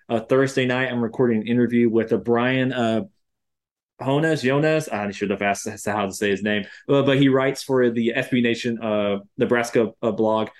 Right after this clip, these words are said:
He's gonna come on and give me some time about nine P M a Thursday, and I'll get that posted up. So again, that's on the Patreon through the keyhole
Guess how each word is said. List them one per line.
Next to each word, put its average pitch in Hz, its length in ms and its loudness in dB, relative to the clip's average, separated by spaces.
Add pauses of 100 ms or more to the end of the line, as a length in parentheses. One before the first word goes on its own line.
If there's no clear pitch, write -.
(160)
He's 113 140 -8
gonna 113 160 0
come 113 200 0
on 107 200 0
and 98 200 -2
give 110 140 -2
me 107 60 0
some 107 160 -4
time 104 200 -4
about 104 240 -2
nine 107 280 -2
P 107 180 -4
M 101 180 -2
a 98 140 -6
Thursday, 107 400 2
and 101 80 -2
I'll 98 80 -2
get 104 140 -2
that 107 180 -4
posted 113 320 -2
up. 107 240 -2
So - 120 -12
again, 110 200 0
that's 107 160 -2
on 104 140 -2
the 98 80 -4
Patreon 110 580 -2
through 123 160 2
the 104 80 -2
keyhole 107 500 0